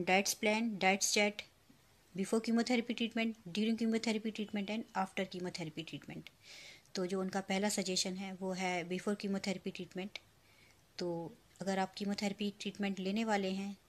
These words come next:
तो आपको किस तरह से prepare करना है अपने आप को, वो हम आपको इस video में सबसे पहले बताते हैं। तो मेरा जो पहला सजेशन है वो हर cancer patients के लिए जो chemotherapy treatment लेने वाले हैं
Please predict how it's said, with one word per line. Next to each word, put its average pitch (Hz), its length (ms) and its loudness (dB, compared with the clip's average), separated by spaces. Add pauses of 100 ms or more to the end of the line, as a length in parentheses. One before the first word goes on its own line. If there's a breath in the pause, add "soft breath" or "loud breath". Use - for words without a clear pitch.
(140)
तो 190 100 -2
आपको 180 420 -2
किस 226 160 -2
तरह 202 180 2
से 202 160 0
prepare 202 340 0
करना 196 260 0
है 196 140 -2
अपने 190 200 -4
आप 180 140 -4
को, 196 220 -6 (140)
वो 196 140 0
हम 190 180 0
आपको 170 380 -6 (160)
इस 208 240 0
video 175 220 -4
में 220 140 -6 (280)
सबसे - 260 -6
पहले 180 320 -6
बताते 165 420 -6
हैं। 165 160 -12 (580)
तो 190 320 2 (200)
मेरा 208 220 8
जो 220 180 6
पहला 214 260 6
सजेशन 196 500 2
है 240 120 -2 (200)
वो 196 220 0
हर 226 220 4
cancer 214 340 4
patients 190 400 2
के 185 120 0
लिए 202 240 -2
जो 214 180 2
chemotherapy 220 580 2
treatment 208 360 0
लेने 202 300 4
वाले 180 260 2
हैं 196 180 -4